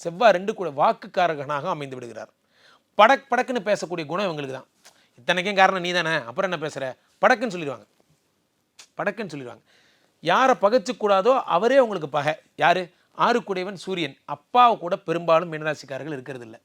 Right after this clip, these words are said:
அப்பா விட்டு பிரிஞ்சிருவாங்க. சிறு வயதிலேயே அப்பா வந்து, ஆ, வ-, ஒண்ணு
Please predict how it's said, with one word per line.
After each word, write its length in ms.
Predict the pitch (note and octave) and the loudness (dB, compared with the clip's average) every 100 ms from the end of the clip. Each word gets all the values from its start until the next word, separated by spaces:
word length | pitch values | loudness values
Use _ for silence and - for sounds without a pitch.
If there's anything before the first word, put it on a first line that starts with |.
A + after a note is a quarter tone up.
| _ _ _ _ _ | _ _ _ _ _
அப்பா 200 | A#2+ - F3+ | -6 4 4
விட்டு 180 | D#3 C#3+ | 4 -6
பிரிஞ்சிருவாங்க. 480 | D3+ D#3 D3 F#3 G3 | -10 -8 -10 -8 -10
சிறு 220 | - G3+ | -8 -2
வயதிலேயே 300 | G3 F#3 G3+ | -2 0 0
அப்பா 200 | E3 F3+ | 0 0
வந்து, 240 | D#3+ D#3 A3+ _ _ _ _ _ _ _ - | -2 -4 -14 _ _ _ _ _ _ _ -10
ஆ, 60 | D3 C#3+ C3+ | -8 -8 -12
வ-, 360 | B2+ C3 C3 C3+ | -14 -12 -12 -12
ஒண்ணு 220 | D3+ F#3+ | -8 -4